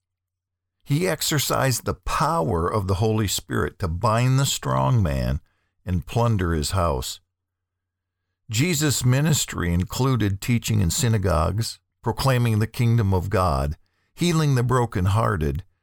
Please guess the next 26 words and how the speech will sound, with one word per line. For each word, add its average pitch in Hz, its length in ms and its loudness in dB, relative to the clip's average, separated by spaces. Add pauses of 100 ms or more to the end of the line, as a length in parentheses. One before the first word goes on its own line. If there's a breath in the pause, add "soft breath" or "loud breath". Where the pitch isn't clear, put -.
(140)
healing 135 400 0
every 135 360 -2
sickness 110 680 -2
and 95 160 0
disease, 95 680 0 (400)
casting 151 540 -2
out 113 220 0
demons, 104 600 0 (380 soft breath)
and 147 220 2
whatever 160 500 0
else 156 320 0
he 87 140 -2
saw 101 320 0
the 98 100 -2
Father 95 480 -2
doing. 90 480 -2 (880)
Jesus' 143 560 0
ministry 117 720 0 (320 soft breath)
was 107 220 0
well-rounded 120 840 2
and 82 160 -2
covered 104 480 -2
every 120 380 2
aspect 80 540 -2
of 67 120 -8
life. 65 440 -4